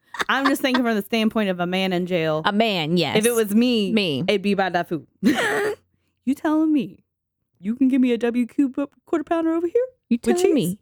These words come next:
Speaker 2: you can get me some ding dongs and ho ho?
Speaker 1: <laughs> Count me in. <laughs> But you want me to say, "Here, you write it out, I'll sign it." <laughs>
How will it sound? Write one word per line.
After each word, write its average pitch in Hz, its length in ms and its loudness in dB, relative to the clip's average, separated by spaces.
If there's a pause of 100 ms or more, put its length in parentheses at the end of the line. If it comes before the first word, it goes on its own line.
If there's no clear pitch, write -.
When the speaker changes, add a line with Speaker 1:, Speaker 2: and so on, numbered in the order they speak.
(140)
Speaker 2:
you 208 100 2
can 202 40 2
get 208 140 0
me 220 140 2
some 190 200 0
ding 208 200 2
dongs 240 240 2
and 247 140 2
ho 196 160 0
ho? 156 200 -8
Speaker 1:
<laughs> - 1400 -2 (140)
Count 170 260 -2
me 190 200 -4
in. - 100 -12 (400)
<laughs> 240 60 4
But 180 140 2
you 214 100 4
want 233 160 2
me 254 120 4
to 262 60 0
say, 254 300 0
"Here, 220 100 2
you 208 200 2
write 240 180 -2
it 233 80 0
out, 214 160 -2
I'll 196 100 -2
sign 165 320 -4
it." 135 160 -14
<laughs> - 40 -4